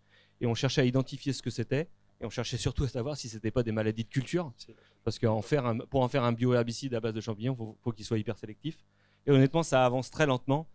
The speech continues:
Speaker 1: parce que c'est très difficile de trouver des organismes ou des molécules qui soient hyper sélectifs des adventices et qui aient pas un spectre, euh, très large,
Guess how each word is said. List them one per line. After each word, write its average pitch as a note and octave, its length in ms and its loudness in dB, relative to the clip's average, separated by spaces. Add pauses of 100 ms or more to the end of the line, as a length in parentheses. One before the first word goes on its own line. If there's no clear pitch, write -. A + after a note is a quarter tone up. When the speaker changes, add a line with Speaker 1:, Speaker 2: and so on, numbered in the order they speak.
(300)
Speaker 1:
parce A#2+ 160 2
que C3 80 2
c'est - 300 -2
très D#3+ 200 2
difficile C#3+ 500 -2
de C3 80 6
trouver B2+ 320 2
des A#2 300 4
organismes B2+ 520 2
ou A2+ 60 -2
des A2+ 160 2
molécules A#2 420 2
qui A#2+ 120 -8
soient - 180 -4
hyper C3 240 -4
sélectifs A#2 380 -8
des A2+ 120 0
adventices A2 540 -4
et A#2 80 -10
qui - 220 -10
aient A2 60 -6
pas A#2 180 0
un G#2+ 80 -2
spectre, - 400 -6
euh, A2 100 -2
très A2+ 240 -6
large, A2 260 -4